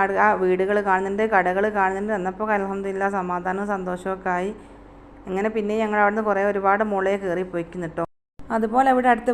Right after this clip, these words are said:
വാദീബി എന്ന് പറഞ്ഞൊരു സ്ഥലം ഉണ്ട്, അടിപൊളി സ്ഥലമാണ്, നല്ല സ്ഥലമാണ്. ഞങ്ങൾ പോയിക്കുന്നു, ഞാൻ ഈ പ്രാവശ്യം ഇവിടെ വന്നാൽ പോയിന് ട്ടോ. വേറെ രണ്ട് ഫാമിലി ഉണ്ടായി, ഞാനും കൂടി. ഓല്, ഓല് കൊണ്ടുപോയതാണ് ട്ടോ എന്നെ.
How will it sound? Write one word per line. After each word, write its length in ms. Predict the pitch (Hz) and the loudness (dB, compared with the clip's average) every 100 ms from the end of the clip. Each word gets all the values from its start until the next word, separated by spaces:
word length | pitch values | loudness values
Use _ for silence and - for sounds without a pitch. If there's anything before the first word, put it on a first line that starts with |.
| 233 | 6
വാദീബി 520 | 214 202 220 233 240 | 6 6 2 0 0
എന്ന് 100 | 262 | 2
പറഞ്ഞൊരു 200 | 226 196 202 | 2 2 2
സ്ഥലം 200 | 175 180 | 2 2
ഉണ്ട്, 100 | 180 175 | 2 2
അടിപൊളി 340 | 202 240 247 | 2 0 -2
സ്ഥലമാണ്, 360 | 247 170 165 165 175 | 0 0 0 -2 -2
നല്ല 140 | 196 220 | -2 -2
സ്ഥലമാണ്. 320 | 214 180 175 175 | 0 0 0 -2
ഞങ്ങൾ 140 | 190 196 | -4 -4
പോയിക്കുന്നു, 360 | 185 170 175 165 - - - - | -4 -4 -6 -8 -10 -18 -10 -4
ഞാൻ 120 | 226 | -2
ഈ 0 | 240 | 2
പ്രാവശ്യം 280 | 247 226 247 | 4 4 4
ഇവിടെ 140 | 233 226 | 4 4
വന്നാൽ 260 | 208 202 208 | 4 2 2
പോയിന് 220 | 190 185 170 | 0 0 0
ട്ടോ. 100 | 165 156 - - - | 0 -2 -4 -12 -2
വേറെ 160 | 202 226 | 0 2
രണ്ട് 140 | 220 226 220 | 0 0 2
ഫാമിലി 300 | 190 190 214 | 2 0 -2
ഉണ്ടായി, 200 | 208 190 190 | -2 -2 -2
ഞാനും 260 | 170 175 180 | -2 -2 -4
കൂടി. 180 | 165 165 - 180 | -4 -4 -2 -2
ഓല്, 160 | 202 220 196 | 0 -2 0
ഓല് 120 | 226 269 | 0 0
കൊണ്ടുപോയതാണ് 400 | 214 202 190 180 | 2 4 4 4
ട്ടോ 100 | 185 185 | 0 -2
എന്നെ. 180 | 196 | -2